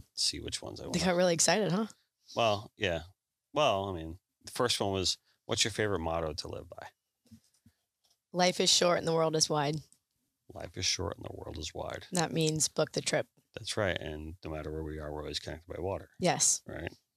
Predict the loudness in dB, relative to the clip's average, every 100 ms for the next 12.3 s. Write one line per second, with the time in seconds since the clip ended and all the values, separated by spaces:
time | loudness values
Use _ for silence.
0 | _ _ -4 -2 -2 2 2 0 -2 -2
1 | 0 0 4 4 4 0 2 2 2 2
2 | 2 0 -2 -2 -4 -4 -4 -4 -4 -10
3 | -14 -14 -2 0 0 0 2 2 2 0
4 | 0 -4 0 2 4 4 2 -2 -2 -2
5 | -2 -2 -2 0 -2 -4 _ _ _ _
6 | _ _ -4 -4 -2 -4 -2 0 0 0
7 | -2 -4 -8 _ _ _ -8 -6 -6 -6
8 | -6 -4 -2 -2 -4 -4 -6 -8 -12 -18
9 | _ _ _ _ _ _ _ _ _ _
10 | _ _ _ _ _ _ _ _ -8 -2
11 | 0 2 2 4 4 4 2 2 2 0
12 | -4 -8